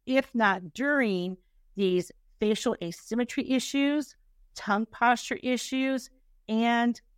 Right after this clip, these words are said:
sleep issues. So it's really, really important. Now, they use endoscopy and they'll use acoustic rhinometry,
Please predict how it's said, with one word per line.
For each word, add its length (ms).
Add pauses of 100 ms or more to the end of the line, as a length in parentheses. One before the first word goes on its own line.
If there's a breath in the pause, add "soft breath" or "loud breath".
sleep 360
issues. 580 (440)
So 160
it's 140
really, 500
really 240
important. 640 (420)
Now, 420 (420)
they 100
use 280
endoscopy 840
and 100
they'll 120
use 580
acoustic 600
rhinometry, 800